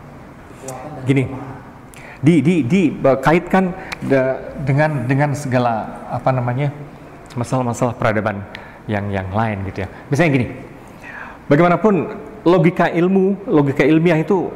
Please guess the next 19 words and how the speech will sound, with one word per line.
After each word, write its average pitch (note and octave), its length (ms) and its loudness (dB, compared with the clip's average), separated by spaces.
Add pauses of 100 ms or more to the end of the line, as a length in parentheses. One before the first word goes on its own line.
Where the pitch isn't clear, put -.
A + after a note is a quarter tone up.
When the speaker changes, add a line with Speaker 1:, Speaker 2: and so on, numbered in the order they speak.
(380)
Speaker 2:
kuat D#3+ 160 4
sekali D#3+ 160 2
dan F3+ 240 0
de B2+ 340 0
facto C3 220 2
sudah C#3 160 2
menghasilkan A#2+ 480 2
banyak A2 320 2
hal, G2+ 240 -2 (320)
menghasilkan G#2+ 480 0
beginian, A#2+ 320 4
menghasilkan A2+ 320 -2
mobil, B2 320 0
pesawat, A#2 400 0 (560)
eh, G#2+ 160 -2
apapun A2+ 320 0
gitu G2+ 160 -2
kan G2+ 160 -2
ya. G2 80 -4